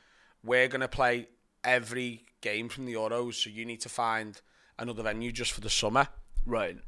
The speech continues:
Speaker 1: And Hot Water found a pub called The Crown, and the gigs were just better there.
Speaker 2: Yeah.
Speaker 1: So they went, after the summer, they went, "Well, we're not coming back," and Envy were fuming.
Speaker 2: Yeah.
Speaker 1: Um, but they just stayed at The Crown for a while. Then they moved to the Holiday Inn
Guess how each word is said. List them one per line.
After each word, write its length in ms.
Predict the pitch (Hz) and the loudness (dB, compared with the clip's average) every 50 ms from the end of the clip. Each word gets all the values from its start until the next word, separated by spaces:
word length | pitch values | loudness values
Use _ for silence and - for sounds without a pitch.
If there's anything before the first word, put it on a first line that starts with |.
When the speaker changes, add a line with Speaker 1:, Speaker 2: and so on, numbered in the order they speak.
| - - - - | -16 -16 -6 0
Speaker 1:
And 140 | 110 113 113 | 0 2 2
Hot 240 | - 143 143 - 131 | 4 4 4 4 4
Water 260 | 135 127 120 - 147 | 2 0 0 0 -2
found 300 | - - 127 127 127 117 | -2 0 0 0 0 -2
a 20 | 110 | -4
pub 300 | - - 127 120 117 - | -4 -2 -2 -2 -2 -2
called 220 | - 127 123 - | -4 -4 -4 -4
The 60 | - | -10
Crown, 520 | - - - 110 101 104 110 120 117 104 92 _ _ _ _ _ _ _ _ _ _ _ _ | -12 -8 -4 -2 0 0 0 0 -2 -4 -8 _ _ _ _ _ _ _ _ _ _ _ _
and 100 | - 113 | -14 -12
the 60 | 117 113 | -12 -10
gigs 320 | - 123 120 123 123 - | -8 -6 -6 -6 -6 -8
were 80 | 147 139 | -10 -10
just 240 | 151 - _ _ | -10 -14 _ _
better 300 | - 95 87 - - - | -6 -6 -6 -6 -8 -6
there. 300 | 107 123 127 127 123 107 - | -4 -2 -2 -2 -2 -4 -4
Speaker 2:
Yeah. 240 | 113 110 104 95 - - _ _ | -2 -2 -2 -2 -4 -8 _ _
Speaker 1:
So 160 | - - 131 | -12 -8 -4
they 160 | 117 120 120 | -2 0 0
went, 260 | 120 117 120 120 117 - - | 2 0 0 -2 -2 -2 0
after 220 | 127 - - 143 | 0 0 -2 -4
the 40 | 143 | -4
summer, 200 | 131 131 117 120 | -4 -4 -2 0
they 80 | 131 135 | 0 0
went, 120 | 127 110 | 0 -2
"Well, 120 | - 117 113 | -4 -4 -2
we're 80 | 117 | -2
not 160 | 120 120 - | -2 -2 -4
coming 180 | - 127 120 110 | -6 -8 -6 -2
back," 220 | 104 107 113 113 - - - - - | 0 0 0 0 -2 -8 -18 -10 -6
and 120 | - 113 110 | -4 -2 -2
Envy 240 | 110 113 110 120 | -2 -4 -4 -6
were 100 | 113 107 | -6 -6
fuming. 440 | 101 - - 101 101 98 101 98 95 - _ _ _ _ _ _ _ - | -8 -8 -10 -10 -10 -10 -10 -12 -14 -18 _ _ _ _ _ _ _ -12
Speaker 2:
Yeah. 100 | 104 - - - - 107 104 101 101 98 | -12 -10 -10 -8 -4 -4 -2 -2 -2 -4
Speaker 1:
Um, 240 | 98 98 98 107 - _ _ _ _ _ _ _ _ _ _ | -6 -10 -14 -16 -20 _ _ _ _ _ _ _ _ _ _
but 160 | - 110 92 | -16 -14 -10
they 100 | - 101 | -8 -8
just 200 | 101 104 101 - | -8 -6 -6 -4
stayed 260 | - - 98 98 101 101 | -4 -4 -4 -6 -6 -8
at 120 | 98 - | -10 -12
The 60 | - | -12
Crown 460 | - - 110 98 101 101 101 101 98 - _ _ _ | -10 -6 -4 -2 -2 -2 -2 -4 -8 -14 _ _ _
for 140 | - - 107 | -12 -10 -8
a 40 | 107 | -2
while. 340 | 104 104 98 101 98 95 - | 0 2 2 2 0 -2 -2
Then 200 | - 117 117 117 | -2 -2 0 0
they 100 | 117 117 | -2 -2
moved 280 | 117 117 117 120 - - | -2 -2 -2 -4 -4 -6
to 100 | - 110 | -6 -6
the 80 | 113 | -6
Holiday 500 | 104 - - 117 110 110 104 110 107 107 | -4 -2 -2 -2 -2 -2 -4 -4 -4 -4
Inn 100 | 104 104 | -4 -6